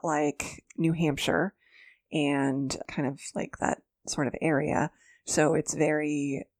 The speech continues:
desolate, but also very full of woods, but the woods look cold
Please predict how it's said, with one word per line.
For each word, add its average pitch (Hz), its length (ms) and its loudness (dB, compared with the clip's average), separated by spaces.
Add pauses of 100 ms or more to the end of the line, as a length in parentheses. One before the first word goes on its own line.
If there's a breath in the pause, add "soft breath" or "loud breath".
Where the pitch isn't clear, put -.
desolate, 165 640 2
but 156 100 2
also 147 380 0
very 139 560 -4
full 147 240 -10
of 139 340 -12
woods, 208 540 2
but 160 160 2
the 156 80 6
woods 165 400 2
look - 440 -2
cold 160 540 0